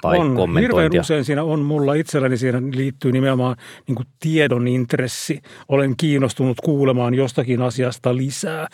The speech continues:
Speaker 2: Voin kysyä, voin käydä tarvittaessa keskustelua, voin itse kommentoida, jos joku kysyy jotakin ja satun tietämään, jos satun tietämään vastauksen.
Speaker 1: Me ollaan nimittäin tässä mietitty tällaista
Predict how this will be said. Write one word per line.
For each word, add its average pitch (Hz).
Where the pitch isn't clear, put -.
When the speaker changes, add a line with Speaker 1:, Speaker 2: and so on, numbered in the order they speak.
Speaker 2:
Voin 131
kysyä, 131
voin 127
käydä 127
tarvittaessa 131
keskustelua, 135
voin 131
itse 135
kommentoida, 139
jos 123
joku 135
kysyy 135
jotakin 127
ja 131
satun 127
tietämään, 131
jos 139
satun 139
tietämään 131
vastauksen. 143
Speaker 1:
Me 139
ollaan 185
nimittäin 175
tässä 160
mietitty 143
tällaista 95